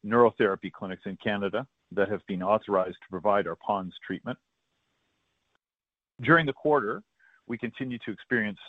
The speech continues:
significant business disruption in Canada as a result of the covid nineteen pandemic and the protocols implemented to ensure patient health and safety, which impacted our sales performance.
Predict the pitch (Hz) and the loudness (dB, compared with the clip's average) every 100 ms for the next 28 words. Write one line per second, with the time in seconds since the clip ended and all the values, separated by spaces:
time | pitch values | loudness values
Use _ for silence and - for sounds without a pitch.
0 | _ - - 98 113 156 160 - 110 - | _ -18 -8 -4 0 0 0 0 -2 2
1 | 101 101 90 - - 104 95 - 92 90 | 0 0 -8 -6 0 2 2 -2 -6 -6
2 | - 101 98 92 90 87 87 87 85 98 | -2 -2 -2 -2 -2 -4 -8 -10 0 2
3 | 104 - - _ - 92 95 - 113 98 | 2 0 -20 _ -6 -2 -2 4 4 4
4 | 90 98 - 98 85 98 80 87 85 90 | -2 -4 -4 -8 -6 -6 -2 -2 -4 -8
5 | - _ _ _ - 101 95 - 127 113 | -12 _ _ _ -4 -2 -2 2 4 4
6 | - 101 92 98 - 98 95 - 90 80 | 4 4 2 -6 -8 -6 -6 -6 -8 -10
7 | _ _ - 95 - 104 95 - 101 101 | _ _ -8 -6 -2 0 0 0 -4 -2
8 | 104 - - - 139 - 98 - 92 85 | -6 -10 -2 4 4 4 -6 -4 -4 -4
9 | 92 87 _ - _ _ 104 - 92 113 | -8 -10 _ -20 _ _ -8 -6 -4 0
10 | 101 - 90 87 101 92 _ - 85 101 | 0 -2 -4 -4 -4 -4 _ -16 -10 -8
11 | 92 78 | -8 -10